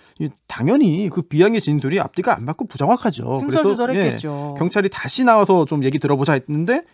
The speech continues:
Speaker 1: 비양이 거부했고
Speaker 2: 어.
Speaker 1: 결국 고소를 취소했고 사건은,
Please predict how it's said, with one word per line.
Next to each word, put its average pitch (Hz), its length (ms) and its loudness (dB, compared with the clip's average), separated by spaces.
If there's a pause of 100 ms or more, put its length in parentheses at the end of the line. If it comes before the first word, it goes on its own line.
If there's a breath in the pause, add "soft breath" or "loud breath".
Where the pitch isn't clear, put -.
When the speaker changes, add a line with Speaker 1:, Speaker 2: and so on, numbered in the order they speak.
(120 soft breath)
Speaker 1:
비양이 165 300 2
거부했고 139 760 2
Speaker 2:
어. 160 280 -12
Speaker 1:
결국 151 260 0
고소를 170 360 2
취소했고 226 760 0 (200)
사건은, 180 480 -4